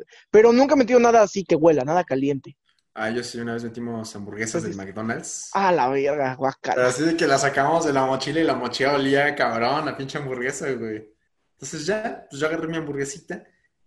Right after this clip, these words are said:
Speaker 2: y cuando esté a punto de morderla, una señora viene y se sienta al lado mío y dije, "Verga, <laughs> ni pedo, doña, se va a tener que
Speaker 1: Güey,
Speaker 2: rifar".
Speaker 1: pero en los cines chidos sí venden comida así apestosa, güey, rica.
Speaker 2: No, pero de los, de los cines gourmet,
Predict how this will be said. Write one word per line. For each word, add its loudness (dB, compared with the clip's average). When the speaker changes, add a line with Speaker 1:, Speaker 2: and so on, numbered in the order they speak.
Speaker 2:
y -4
cuando -2
esté 0
a -2
punto -4
de 2
morderla, -2
una -2
señora -2
viene -2
y -4
se -10
sienta -6
al 0
lado -4
mío -4
y -4
dije, -2
"Verga, 2
<laughs> -12
ni -18
pedo, 0
doña, -4
se -10
va -6
a -10
tener -16
que -8
Speaker 1:
Güey, 4
Speaker 2:
rifar". -12
Speaker 1:
pero 8
en 6
los 4
cines 2
chidos 4
sí 2
venden 6
comida 2
así -2
apestosa, -4
güey, -10
rica. -12
Speaker 2:
No, -2
pero 0
de 2
los, -4
de -8
los -4
cines -6
gourmet, -10